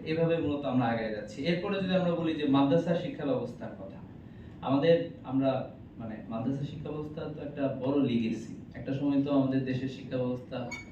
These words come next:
ছিল আসলে ওই মক্তবগুলো অথবা পাঠশালাগুলো অথবা ওই মাদ্রাসাগুলো, ব্রিটিশ আমলে তারা হচ্ছে রেজিস্ট্যান্স করছিল, কাউমি মাদ্রাসা তারা রেখে দিয়েছে।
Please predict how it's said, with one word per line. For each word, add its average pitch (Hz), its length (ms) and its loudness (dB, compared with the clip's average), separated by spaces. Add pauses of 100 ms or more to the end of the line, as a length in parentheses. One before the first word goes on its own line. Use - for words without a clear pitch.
(160)
ছিল 127 280 0
আসলে 131 220 -2
ওই 131 80 2
মক্তবগুলো 123 720 -2
অথবা 117 400 -4
পাঠশালাগুলো 117 640 -4 (480)
অথবা 131 180 0
ওই 139 120 6
মাদ্রাসাগুলো, 120 760 -2
ব্রিটিশ 135 360 -2
আমলে 135 240 4
তারা 120 300 -2
হচ্ছে 127 180 -4
রেজিস্ট্যান্স 147 640 4
করছিল, - 300 -10 (880)
কাউমি 147 260 4
মাদ্রাসা 165 320 0
তারা 160 180 2
রেখে 165 320 4
দিয়েছে। - 480 -6